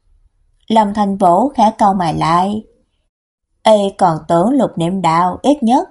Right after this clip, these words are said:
có thể được sủng hạnh nửa năm, là y đánh giá cao Lục Niệm Đào. Nếu Tiêu Tranh không thường ở cùng với ả, thời gian đọc phát sẽ chậm lại. Với thân thể bây giờ của Lục Vãn Thừa,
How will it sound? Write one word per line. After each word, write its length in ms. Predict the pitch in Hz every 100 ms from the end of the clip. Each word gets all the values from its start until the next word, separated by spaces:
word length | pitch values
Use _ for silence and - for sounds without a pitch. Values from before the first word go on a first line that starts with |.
| -
có 160 | 262
thể 380 | 370 247 180 185
được 300 | 247 196 160
sủng 240 | - 190 269
hạnh 240 | 208 165
nửa 140 | 180
năm, 460 | 277 220 196 233 254 _ _ _
là 280 | - 208 170
y 180 | - 196
đánh 180 | 196 254
giá 180 | 254 311 -
cao 260 | 214 190
Lục 180 | 190 165
Niệm 200 | 165 190
Đào. 460 | 170 156 170 175 185 _ _ _ _
Nếu 300 | - 220 262 381
Tiêu 180 | 240 202
Tranh 360 | - 202 196
không 260 | 202 214 190
thường 220 | 202 165
ở 160 | - 208
cùng 180 | - 156
với 140 | 214
ả, 420 | 247 - 170 226 381 _ _ _ _
thời 280 | - 180 160
gian 220 | 190 190
đọc 160 | 190 165
phát 320 | - 214 320
sẽ 140 | 453 269 262
chậm 180 | 180
lại. 480 | 185 170 170 190 214 - _ _ _ _ _ _
Với 360 | - 220 220 247
thân 200 | 262 202
thể 280 | 208 190 196
bây 180 | 220 196
giờ 200 | 196 170 151
của 120 | 214
Lục 120 | 196 147
Vãn 220 | 180 254
Thừa, 400 | 185 156 170